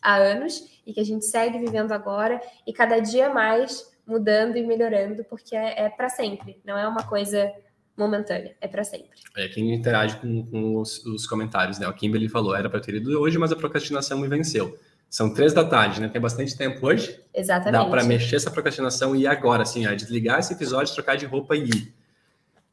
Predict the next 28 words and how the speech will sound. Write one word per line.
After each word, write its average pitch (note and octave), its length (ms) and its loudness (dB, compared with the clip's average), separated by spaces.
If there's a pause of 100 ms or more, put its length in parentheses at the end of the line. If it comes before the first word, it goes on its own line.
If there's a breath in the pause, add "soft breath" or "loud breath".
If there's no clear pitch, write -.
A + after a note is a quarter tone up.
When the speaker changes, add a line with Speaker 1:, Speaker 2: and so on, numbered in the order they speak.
(120)
Speaker 2:
E A2+ 760 4 (320)
isso. - 480 -8 (220)
Speaker 1:
É C#4 100 2
isso. B3+ 240 0
Pra A#3 120 -2
quem A#3 100 -4
quiser A#3+ 160 0
saber A#3 240 2
mais A3 240 2
sobre A3+ 160 -2
o - 20 -4
começo A3 360 -2
de A3 80 -10
tudo, B3 160 0
a C4+ 40 2
gente A#3+ 220 -4
deixou G#3+ 260 -2
um A3 40 -4
Q A3 100 -2
R G#3 160 -2
Code G#3 300 -4
aqui G#3 100 -14
na G#3 80 -4
tela. A#3+ 420 2 (200 loud breath)
Se - 120 -4
não, C#4+ 100 4
é - 20 4
só D4 420 0